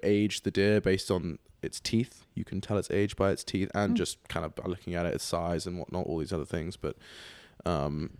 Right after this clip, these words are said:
Speaker 1: yeah, so.
Speaker 2: Do, um, so do, do stags shed their antlers every year? Kinda like, I know deer here shed their antlers every winter and then they regrow
Speaker 1: I
Speaker 2: them.
Speaker 1: I don't think they shed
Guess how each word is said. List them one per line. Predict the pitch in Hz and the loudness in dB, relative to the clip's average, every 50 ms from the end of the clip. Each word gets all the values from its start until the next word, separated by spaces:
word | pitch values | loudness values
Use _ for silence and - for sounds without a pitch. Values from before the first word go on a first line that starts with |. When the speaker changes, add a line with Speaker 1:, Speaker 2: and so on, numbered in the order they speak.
| - - | -6 0
Speaker 1:
yeah, | - 87 71 - 104 - - - - | 2 2 2 2 -2 -6 -10 -14 -14
so. | - - - 80 82 80 | -8 -4 -2 -2 -2 0
Speaker 2:
Do, | 104 165 190 202 202 202 202 190 | 6 8 8 8 10 10 10 10
um, | 185 180 175 170 170 170 165 160 143 - - - - - - - - | 10 10 8 8 8 6 4 2 0 -4 -8 -18 -20 -20 -20 -16 -12
so | - - - - 156 147 - 165 | -8 -2 0 2 2 2 2 4
do, | 131 139 180 - - - 147 | 6 6 6 6 4 -2 -2
do | 117 - 151 151 | 2 4 4 4
stags | - - - - - 147 135 139 147 156 175 180 180 175 - - - - - _ _ _ _ _ _ _ _ _ | 4 0 -2 0 2 4 4 6 6 4 4 2 0 -4 -6 -8 -12 -14 -18 _ _ _ _ _ _ _ _ _
shed | - - - 147 135 131 | -8 2 4 6 6 8
their | 139 131 120 | 6 6 6
antlers | 127 123 120 101 110 117 120 123 123 - - - | 4 4 2 2 2 2 2 0 -2 -4 -8 -4
every | - 131 107 123 120 117 | -4 -2 0 2 2 2
year? | 113 113 117 131 - _ _ _ _ _ _ _ _ - - - - - - - - - | 4 4 2 2 -2 _ _ _ _ _ _ _ _ -20 -20 -20 -20 -20 -20 -18 -6 0
Kinda | - 131 120 117 | 2 4 6 6
like, | 117 113 107 - - - - - | 6 4 2 -2 -8 -8 0 6
I | 147 | 8
know | 160 160 147 | 10 10 10
deer | 135 123 139 135 131 113 | 10 10 10 10 10 8
here | 120 131 123 120 110 | 8 8 6 6 4
shed | - - - 123 117 | 4 4 4 4 6
their | 117 117 - | 6 6 6
antlers | 110 113 92 101 107 104 101 | 4 4 2 2 2 2 2
every | 110 101 101 104 | 2 2 2 2
winter | 101 95 101 101 101 98 98 107 110 113 - _ | 2 2 2 2 2 2 0 0 -2 -4 -6 _
and | - 117 110 107 | -6 -4 -2 -2
then | 107 104 95 98 | -2 -2 -2 -4
they | 104 95 92 | -4 -4 -4
regrow | - 117 117 120 113 110 107 107 117 | -2 0 0 0 2 2 2 2 2
Speaker 1:
I | |
Speaker 2:
them. | 131 95 98 107 - - _ _ _ _ _ _ _ - - - | 2 0 -2 -6 -8 -10 _ _ _ _ _ _ _ -14 -10 -6
Speaker 1:
I | - - - 131 - - | -2 -2 -2 -2 2 4
don't | - 143 147 156 139 - | 8 8 10 8 8 4
think | - - - 147 139 131 - - | -2 0 4 4 4 4 6 6
they | 127 117 117 | 6 8 8
shed | 113 - - - - - - - - - - - - - - - - - - 123 120 123 127 127 127 | 6 6 6 6 6 6 4 4 4 4 4 4 4 4 4 4 4 4 4 4 6 6 4 4 2